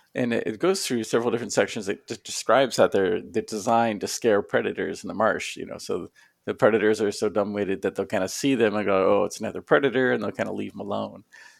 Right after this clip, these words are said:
But, but that they use 'em also to scare people coming into the swamps where they have the fog and the mist. And then, uh, humans or other people will be coming into the swamp and they'll see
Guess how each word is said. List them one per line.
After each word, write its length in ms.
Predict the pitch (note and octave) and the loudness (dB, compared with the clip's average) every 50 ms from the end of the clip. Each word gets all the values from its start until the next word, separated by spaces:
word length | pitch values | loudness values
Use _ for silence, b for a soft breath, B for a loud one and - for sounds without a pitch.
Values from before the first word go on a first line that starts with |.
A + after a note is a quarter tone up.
| B B _ _ _ | B B _ _ _
But, 380 | A2+ A2 G2 - - - - - | 4 4 4 2 -2 -12 -10 -8
but 120 | - G#2+ - | -4 0 0
that 120 | B2 - | 2 2
they 80 | - A#2 | 2 0
use 320 | A2+ D3+ G#3 B3 G#3+ - | 0 -2 -4 -4 0 2
'em 380 | B2+ G#2 G2+ G#2+ G2+ A2 - - _ _ _ | 2 0 0 -2 -6 -10 -12 -16 _ _ _
also 400 | A2+ B2 B2 B2+ - - G#2 G2+ | 2 2 2 2 0 -2 -4 -4
to 200 | G2 - - A2 | -4 -8 -10 -10
scare 720 | - - - - A#2+ A2+ G#2+ G#2 G#2 G#2 G2+ G2+ G2+ F#2+ _ | -10 -10 -6 0 2 4 4 4 4 2 0 0 -2 -6 _
people 300 | - A#2+ A2 - F#2+ G2 F#2+ | -8 -8 -8 -6 -8 -10 -6
coming 280 | - - A2+ G#2+ G#2+ B2+ | -4 -4 -4 -2 -4 -4
into 220 | E3 D3+ B2+ - | -6 -6 -10 -10
the 100 | - - - | -10 -10 -10
swamps 440 | - - F2+ F#2 F#2+ - - - | -6 -6 -6 -6 -6 -10 -12 -12
where 100 | - G#2 | -12 -8
they 120 | F#2 G2+ G2+ | -6 -4 -4
have 140 | G#2 F#2+ - | -4 -4 -6
the 80 | A2 | -10
fog 460 | - - - F#2+ F#2+ F#2+ F#2+ G2+ F#2+ G2+ | -4 2 4 4 6 4 4 2 -2 -4
and 80 | F#2 | -6
the 60 | G#2+ G2 | -6 -6
mist. 520 | G2 G2+ F#2+ F#2 F#2 - - - - - B B B B B B B B _ - | -6 -6 -6 -6 -6 -8 -10 -12 -12 -18 B B B B B B B B _ -12
And 120 | A#2+ A2 | -6 -4
then, 320 | G#2+ G#2 G#2 G#2 G2+ G#2+ G#2 | -4 -4 -4 -6 -8 -6 -4
uh, 120 | G2+ F#2+ G2+ | -4 -4 -4
humans 600 | G#2 - B2 A#2 G#2+ G#2 G#2 G2+ G2+ G#2+ A2 G#2+ | -2 -2 -2 -2 0 -2 -4 -4 -4 -6 -6 -2
or 100 | G#2+ G2 | -2 0
other 180 | F#2+ G2 G#2 - | 0 0 -2 -4
people 320 | - A#2+ A2 - A2 G2+ | -6 -10 -6 -4 -4 -4
will 100 | G2+ G2+ | -4 -4
be 120 | - G#2 G#2 | -6 -8 -8
coming 260 | - A#2 G2+ G#2+ G#2 | -6 -6 -6 -4 -6
into 200 | G#2+ G2 - A2+ | -6 -8 -8 -8
the 80 | - G2+ | -8 -8
swamp 420 | - - C#3+ C3+ C#3 B2 A2+ - | -6 -4 -2 -2 0 -2 -2 -4
and 100 | - G2+ | -6 -4
they'll 80 | G#2+ G#2 | -4 -4
see 380 | - - - B2+ A#2+ A2+ G#2+ | -4 -2 0 0 0 0 0